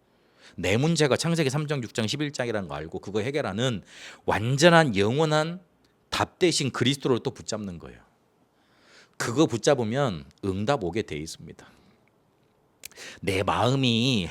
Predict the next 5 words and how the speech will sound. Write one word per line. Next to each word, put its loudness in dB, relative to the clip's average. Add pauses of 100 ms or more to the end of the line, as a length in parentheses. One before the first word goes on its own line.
(380)
<laughs> -20
평안함을 6
얻었다. 2 (280)
<laughs> -16
그다음에 -2